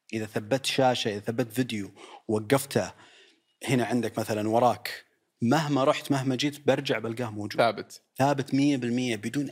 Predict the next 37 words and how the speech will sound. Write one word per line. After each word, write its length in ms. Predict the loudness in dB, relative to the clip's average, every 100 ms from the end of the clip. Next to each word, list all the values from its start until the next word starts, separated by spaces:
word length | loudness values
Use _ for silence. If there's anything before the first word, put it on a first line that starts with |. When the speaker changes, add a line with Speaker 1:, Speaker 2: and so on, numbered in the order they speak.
| -8 -4
Speaker 1:
أي 320 | -4 -2 -4
اهتزاز 480 | -4 -4 0 2 2
ولو 200 | 2 0
حتى 260 | -2 -4 -4
بسيط. 300 | -4 -6 -10 _ _ _ _ _ -20 -6 -2
Speaker 2:
طب 120 | -2
إذا، 180 | -2 -2
إذا 120 | 0
قلت 240 | 0 0
لك، 280 | -2 -4 2
آه، 240 | 4 4 2
قارن 400 | 6 6 6 2
لي، 280 | 2 2
أو 320 | 2 2 2 0
يعني، 460 | -2 -2 -4 -6 -10 _ _ _ _ _ _ _ _ 0
طبعًا 160 | 4
أنا 80 | 4
جربت 240 | 4 2 2
الأوكيوليس، 520 | 0 0 -2 -2 -4
جربت، 380 | -2 -2 -4 -4
آه، 520 | -4 -4 -6 -6 2
Speaker 1:
عندي، 320 | 2 2 -2 0
عندي 220 | 0 2
الميتا 280 | 2 2 -2
كويست 480 | 0 0 0 -4 -4
تو، 500 | -2 -4 -4 -6 -4
آه، 140 | -4 2
أوكيوليس 400 | 2 4 0 2
من 140 | 0 0
أوله. 360 | -2 -4 -6 -8
يعني، 360 | -8 -6 -6 -4
أنا 100 | -4
Speaker 2:
أوكي. 360 | -2 -6 -8 -12
Speaker 1:
على 220 | -10 -10
كيك 180 | -10 -12
ستارتر 680 | -2 4 4 4 2 2 0
و-، 460 | -2 -8 -10 -10